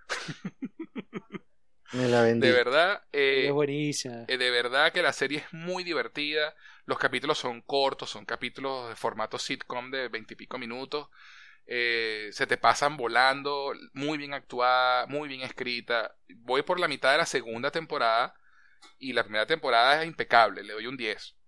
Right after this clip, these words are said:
Speaker 1: de verdad. La, el fi-, sobre to-,
Speaker 3: De
Speaker 1: sobre,
Speaker 3: hecho
Speaker 1: sobre todo el final de la primera temporada es pa' pararse a aplaudir de lo bueno que es. De verdad, qué, qué, qué
Speaker 3: De
Speaker 1: buen,
Speaker 3: hecho,
Speaker 1: qué
Speaker 3: es
Speaker 1: buena serie.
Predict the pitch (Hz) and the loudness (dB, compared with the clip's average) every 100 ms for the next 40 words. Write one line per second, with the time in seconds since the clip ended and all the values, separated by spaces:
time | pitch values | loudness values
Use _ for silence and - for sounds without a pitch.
0 | _ _ 104 104 104 98 98 - 110 104 | _ _ -8 -4 -4 -4 -8 -12 -10 -12
1 | - - 120 110 120 120 175 143 311 151 | -14 -8 0 0 0 4 6 6 6 8
2 | 147 165 208 190 175 147 160 190 156 139 | 8 8 6 4 0 4 4 2 -2 0
3 | 151 185 143 135 143 165 - 170 147 123 | 0 -2 0 4 6 4 2 2 2 2
4 | - 151 120 113 123 131 113 110 123 107 | 0 -2 -4 -4 -2 -2 -2 -4 -4 -6
5 | 76 - - - - - - 113 110 107 | -8 -14 -18 -20 -20 -18 -4 -2 0 0
6 | 101 117 98 - 127 - 131 147 139 175 | -2 -4 -4 -2 -2 0 2 4 4 4
7 | - 139 143 - 101 - | 4 2 -2 -2 -4 -6